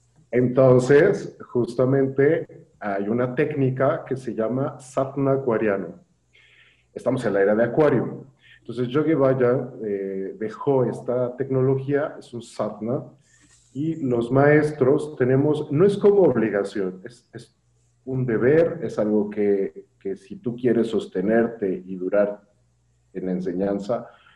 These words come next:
te recomiendo hacer, es levantarte en las horas ambrosiales, es decir, entre las cuatro y cinco de la mañana. Hace un Ishnan, el Ishnan es la hidroterapia,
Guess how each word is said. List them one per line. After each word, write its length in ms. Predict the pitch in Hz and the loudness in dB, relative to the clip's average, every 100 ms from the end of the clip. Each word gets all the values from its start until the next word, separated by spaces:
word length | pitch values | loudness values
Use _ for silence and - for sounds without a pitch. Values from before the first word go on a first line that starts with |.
| _ _ _ _ - | _ _ _ _ -10
te 80 | |
recomiendo 460 | 95 90 95 98 110 | -8 -6 -6 -4 -2
hacer, 580 | 107 170 165 - - - | 4 6 6 0 -12 -10
es 140 | 104 107 | -6 0
levantarte 640 | 110 104 101 135 127 120 | 2 2 2 4 2 2
en 80 | 98 | 0
las 180 | 98 120 | 0 0
horas 280 | 113 110 - | 0 0 0
ambrosiales, 880 | 110 107 123 123 147 143 143 175 - 117 | -2 0 0 0 2 4 4 0 -4 -14
es 100 | 104 | -14
decir, 600 | 101 123 120 110 - - 101 | -12 -8 -6 -6 -8 -16 -14
entre 300 | 101 104 92 | -12 -8 -8
las 200 | 92 - | -8 -2
cuatro 360 | 131 120 - | 0 0 -2
y 60 | - | -6
cinco 380 | - 113 107 120 | -10 -10 -4 0
de 80 | 123 | 2
la 120 | 135 | 2
mañana. 600 | 147 170 180 180 190 - - _ _ _ _ _ _ - - - - - - - | 4 6 6 6 2 -2 -18 _ _ _ _ _ _ -20 -20 -20 -20 -20 -14 -2
Hace 260 | 127 - | -2 2
un 140 | 139 143 | 2 2
Ishnan, 680 | 135 - 160 180 185 - - | 0 0 2 4 2 0 -6
el 140 | 110 | -6
Ishnan 420 | 113 - 135 131 131 | -6 -6 -2 2 2
es 180 | 131 | 0
la 100 | 123 | 0
hidroterapia, 920 | 110 104 101 107 110 120 123 123 143 | 0 0 -2 0 2 2 2 0 0